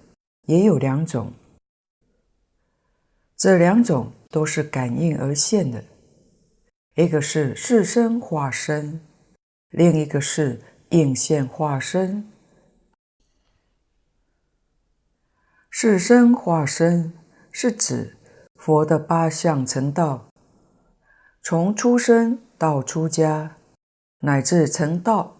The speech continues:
转法轮，就像释迦牟尼佛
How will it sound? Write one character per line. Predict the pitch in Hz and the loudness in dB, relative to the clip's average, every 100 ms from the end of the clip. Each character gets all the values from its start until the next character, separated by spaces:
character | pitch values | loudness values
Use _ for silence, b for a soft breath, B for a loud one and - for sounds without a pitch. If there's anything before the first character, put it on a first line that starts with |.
| _ _ | _ _
转 | - 147 190 | -4 -2 -2
法 | 165 127 | -2 -4
轮， | 120 123 127 143 - _ _ _ _ _ _ _ _ _ _ _ _ _ | -6 -6 -6 -10 -14 _ _ _ _ _ _ _ _ _ _ _ _ _
就 | 165 | -2
像 | 156 160 135 | 0 0 -2
释 | - | -2
迦 | 156 160 | 0 2
牟 | 147 135 | 2 0
尼 | 143 147 | 0 -4
佛 | 147 131 127 | -6 -6 -6